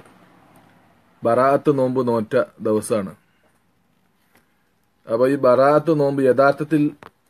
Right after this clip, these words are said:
ഈ ബറാഅത്ത് നോമ്പ് എന്ന് പറയുന്ന ഒരു സുന്നത്ത് നോമ്പ് ഇല്ല. അങ്ങനെ ഒരു സുന്നത്ത് നോമ്പ് ഇല്ല. നബി സല്ലല്ലാഹു അലൈഹി വസല്ലമ തങ്ങള് പറഞ്ഞതായിട്ട് സ്ഥിരപ്പെട്ട് സ്വഹീഹായ ഹദീസുകളിലൊന്നും അങ്ങനെ ഒരു ബറാഅത്ത് നോമ്പ്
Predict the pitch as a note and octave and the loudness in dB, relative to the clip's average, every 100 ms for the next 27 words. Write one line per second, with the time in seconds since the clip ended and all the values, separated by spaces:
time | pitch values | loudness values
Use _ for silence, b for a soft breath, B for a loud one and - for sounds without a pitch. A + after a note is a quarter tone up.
0 | A#2+ B2+ B2 C3 D3 D3 D3 C3+ C3+ C#3 | -8 0 2 2 0 -2 -4 -4 -4 -4
1 | C3 C3+ C3 B2+ B2+ B2 B2 B2+ B2 A#2 | -2 -4 -4 -2 -2 -2 -4 -4 -8 -8
2 | B2 B2 A#2+ B2 A2+ G2 G#2 G#2+ - _ | -8 -8 -6 -4 -4 -4 -4 -4 -8 _
3 | _ _ _ _ _ _ _ _ _ _ | _ _ _ _ _ _ _ _ _ _
4 | _ _ _ _ _ A2 C3 D#3 C#3 C3+ | _ _ _ _ _ -10 -2 0 0 -2
5 | C3 C3+ C3+ C3+ A2 A2 A2 - G#2+ A#2+ | -4 -4 -4 -4 -2 -2 -2 -4 -10 -4
6 | A#2+ B2 C3 B2 B2+ A#2+ A#2+ A#2 A#2+ - | -2 -2 -4 -6 -6 -6 -6 -4 -6 -6
7 | _ _ _ _ _ _ _ - A#2 A#2 | _ _ _ _ _ _ _ -4 -2 0
8 | B2+ B2 A#2+ A#2+ A2 B2+ - _ - - | -2 2 2 0 -2 -8 -8 _ -20 -10
9 | A#2+ A2+ B2+ A#2+ A2+ A#2+ B2 B2+ B2 A#2 | -6 -6 -6 -8 -8 -8 -6 -6 -4 -4
10 | A#2 A2+ A2 A#2 A#2 A2+ G#2+ C3 F3+ _ | -4 -8 -8 -6 -4 -4 -4 -8 -14 _
11 | _ _ b b b b C#3+ E3 E3 C#3+ | _ _ b b b b -6 0 0 2
12 | C3 C#3 D#3 E3 D#3 F3 D3 C3+ C#3 | 2 4 2 2 0 0 0 0 0